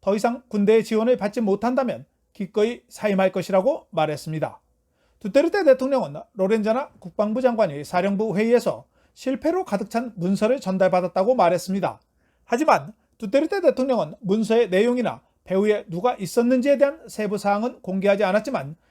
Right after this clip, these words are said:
장군이 관련되어 있다고 언급했습니다. 두테르테 대통령은 필리핀 군과 경찰이 사임하라고 요구하면 다바오시 집으로 돌아갈 것이라고 덧붙였습니다. 대통령은 국군의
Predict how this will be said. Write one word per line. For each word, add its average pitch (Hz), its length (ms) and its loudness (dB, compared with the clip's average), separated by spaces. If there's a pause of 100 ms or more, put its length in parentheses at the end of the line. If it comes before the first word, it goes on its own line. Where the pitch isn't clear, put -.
(160)
장군이 202 600 -2
관련되어 196 360 -2 (800)
있다고 220 720 2
언급했습니다. 165 840 -4 (640)
두테르테 311 460 0
대통령은 277 640 0
필리핀 233 400 -2
군과 269 460 0 (140)
경찰이 214 520 -2
사임하라고 196 580 0
요구하면 220 460 0 (300)
다바오시 202 580 0
집으로 247 340 -4
돌아갈 196 320 0
것이라고 208 600 -2
덧붙였습니다. 160 680 -6 (720)
대통령은 226 720 0 (320)
국군의 262 500 -2